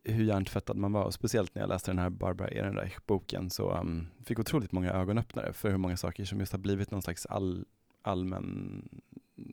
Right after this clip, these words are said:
allmän liksom kunskap. Nu, nu sitter jag bara och repeterar det du redan har sagt, känner jag.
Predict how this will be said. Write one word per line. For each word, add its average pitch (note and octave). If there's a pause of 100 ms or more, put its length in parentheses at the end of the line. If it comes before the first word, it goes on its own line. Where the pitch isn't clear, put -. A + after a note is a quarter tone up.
(100)
allmän G2
liksom -
kunskap. - (120)
Nu, A#2
nu B2+
sitter C3
jag F2+
bara F2
och E2+
repeterar G2
det F2
du G#2
redan F2+
har F2
sagt, -
känner F#2
jag. F#2